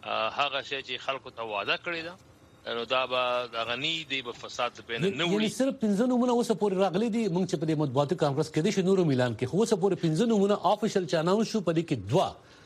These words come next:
Speaker 2: یو سراج الدین حقانی دی، یو خلیل الرحمن حقانی دی.
Speaker 1: خو دې کې ګورئ، دې کې څو خبرې دي. اول د یوې کورنۍ پکې دوه وزیران دي.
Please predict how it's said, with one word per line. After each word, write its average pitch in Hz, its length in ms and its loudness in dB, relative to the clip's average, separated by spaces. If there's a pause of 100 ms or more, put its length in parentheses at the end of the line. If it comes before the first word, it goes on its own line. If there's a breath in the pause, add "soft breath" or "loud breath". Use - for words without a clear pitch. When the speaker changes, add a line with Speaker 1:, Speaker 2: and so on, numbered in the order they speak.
(300 loud breath)
Speaker 2:
یو 170 180 2
سراج 160 280 2
الدین 190 280 4
حقانی 208 340 2
دی، 208 100 2
یو 165 440 2
خلیل 143 340 0
الرحمن 139 400 2
حقانی 104 360 -4
دی. 95 140 -10 (1400 loud breath)
Speaker 1:
خو - 100 -16
دې 175 280 -4
کې 180 80 -6
ګورئ، 170 320 -2 (280)
دې 202 180 -2
کې 190 120 -16
څو 240 100 -2
خبرې 107 380 -6
دي. - 120 -14
اول 190 260 0
د 202 60 -6
یوې 202 220 -2
کورنۍ 175 360 -2
پکې 135 260 -8
دوه 120 100 -2
وزیران 120 460 -4
دي. 151 160 -14